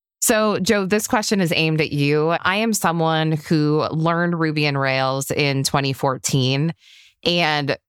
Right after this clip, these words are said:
Thoughtbot has just been an institution in both the Rails and Ruby community. It's been interwoven in both their stories, just all the investment into the tools, the content,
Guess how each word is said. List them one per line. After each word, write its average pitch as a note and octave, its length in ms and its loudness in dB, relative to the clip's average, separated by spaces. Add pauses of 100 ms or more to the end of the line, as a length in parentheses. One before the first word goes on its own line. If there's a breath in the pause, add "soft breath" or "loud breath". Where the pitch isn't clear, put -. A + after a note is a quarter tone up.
(160)
Thoughtbot F3 800 2
has D#3+ 380 2
just D#3 300 0
been D3 260 2
an C3+ 140 0
institution C#3+ 960 0
in D3+ 100 0
both C#3 260 -2
the C#3+ 120 -2
Rails C#3 400 0
and C#3 100 0
Ruby C3+ 240 -2
community. C#3 580 0
It's D#3+ 160 -4
been C3+ 140 -2
interwoven C#3 640 -2
in B2+ 140 -4
both C3 240 -4
their B2+ 180 0
stories, C3+ 720 0
just - 160 0
all C#3 220 2
the D#3 100 0
investment B2 760 0
into B2+ 600 0
the A#2+ 200 0
tools, F3+ 720 -2 (440 loud breath)
the D3 100 -2
content, D3 880 0